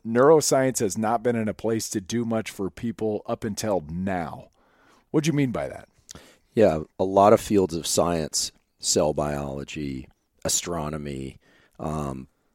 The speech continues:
Speaker 2: generally biology, you know, they study a lot of the basic mechanisms, like what happens in the brain and body,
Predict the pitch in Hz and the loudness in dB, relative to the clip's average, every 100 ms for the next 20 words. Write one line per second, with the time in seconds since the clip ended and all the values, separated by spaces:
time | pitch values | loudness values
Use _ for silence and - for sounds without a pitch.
0 | _ _ - 107 87 165 78 76 73 73 | _ _ 0 2 2 0 -4 -4 -2 -2
1 | 73 78 82 78 67 92 90 82 87 85 | 0 0 -2 -8 -6 -4 -2 2 4 6
2 | 82 80 _ _ _ - - 120 110 107 | 4 0 _ _ _ -4 6 8 8 6
3 | 98 87 85 90 90 73 90 87 101 - | 2 2 6 6 6 2 -2 0 -2 -2
4 | 92 85 80 78 71 - 71 82 80 90 | -2 0 -4 -6 -10 -8 -10 -4 4 4
5 | 85 87 82 82 85 78 71 82 80 76 | 4 0 0 -4 -6 -6 -4 -4 -4 -6
6 | 76 76 80 76 71 | 0 4 4 4 0